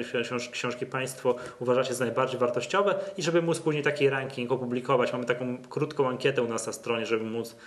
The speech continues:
wypowiedzieć się na ten temat. No i też, jeżeli ktoś się wybiera na konferencję Wall Street,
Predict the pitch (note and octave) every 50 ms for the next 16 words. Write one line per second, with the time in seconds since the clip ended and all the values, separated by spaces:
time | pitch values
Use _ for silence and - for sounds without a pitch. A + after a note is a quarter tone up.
0 | - - - - A2 - B2 A#2+ C3 B2+ A#2+ A#2 - - A#2+ A#2 - B2+ A#2 A#2
1 | - B2 A#2+ A#2 A#2 A#2 - - - - - - - C3+ C3 B2+ B2+ - B2+ B2
2 | A#2+ - - B2+ A2 A#2 A#2+ - B2 A#2 - - B2+ A2+ A#2+ A#2+ D3 C#3+ C#3 A#2+
3 | A2+ G#2+ A#2 A2+ G#2 - A2+ A2+ A2+ A2 - A#2 A2 A2 G#2+ G#2 G#2 - - -
4 | B2+ C#3+ C#3